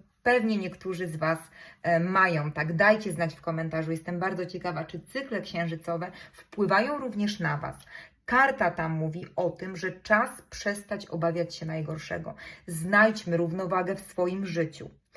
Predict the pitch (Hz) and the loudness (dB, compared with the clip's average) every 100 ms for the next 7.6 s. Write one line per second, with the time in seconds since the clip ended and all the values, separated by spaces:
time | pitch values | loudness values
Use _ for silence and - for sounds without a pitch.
0 | - - 196 185 202 202 160 240 254 214 | -18 -8 -2 0 0 0 4 6 6 4
1 | 165 185 - 180 - 180 180 170 - 175 | 0 -2 -2 -8 -2 0 0 -2 -2 2
2 | 196 185 196 196 170 175 - 165 165 143 | 2 0 -4 -4 -6 -6 -8 -6 -4 -2
3 | 165 208 - - 214 170 208 233 240 247 | -4 -4 -10 -6 -2 0 2 4 4 2
4 | 240 - 196 190 170 175 165 165 - - | -2 -4 -4 -2 -2 0 -2 -2 -6 -4
5 | 147 139 - - - - _ _ _ _ | -4 -4 -10 -14 -20 -20 _ _ _ _
6 | - - - 151 202 220 - 165 156 156 | -20 -20 -6 -2 -2 -4 -4 -2 -2 -4
7 | 139 113 156 - - | -2 -4 -6 -10 -12